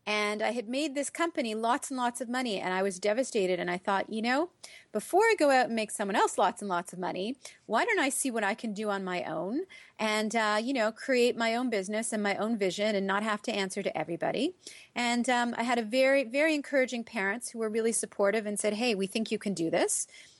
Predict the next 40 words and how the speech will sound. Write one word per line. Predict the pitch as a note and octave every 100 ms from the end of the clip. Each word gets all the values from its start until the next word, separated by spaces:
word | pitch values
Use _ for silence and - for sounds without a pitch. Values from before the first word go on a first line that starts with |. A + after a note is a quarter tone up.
| _
And | G#3+ A3+
the | A#3+
worst | B3+ -
that | C#4+
can | C#4
always | C4+ C#4
happen | F4+ A#4 C4+
is | G#3 G#3+
you | G#3+
can | A#3
go | A#3
out | A#3+
and | A#3+
find | B3+ B3+
a | A#3+
job." | D4+ - - _ _ - _ -
And | G#3
it | G#3+
was | A3+
a | A3
few | - C4+
months | C4 C4
later | C4 D#4+ C4
that | G3+
I | F#3
found | F#3 G#3 G#3
myself | G#3+ G3+ G3 F#3
sitting | - C#4+ C4
in | A3
this | F#3+ G3+
cinema | - E3 F#3+ B3+ F#4+
where | A3+ E3+ E3+ - - _
opportunity | C#4 C#4+ D4 - C#4 B3 A#3
meets | A3+ A#3 -
idea. | G3 G3 F#3 F#3 A#3 G4+ - - - -
And, | A3 G#3+ G#3+
uh, | A3+ G#3+ G#3+
that | G#3 G#3+
idea | A3 G#3+ A#3+ C4 A3+ -
of, | G3 F#3+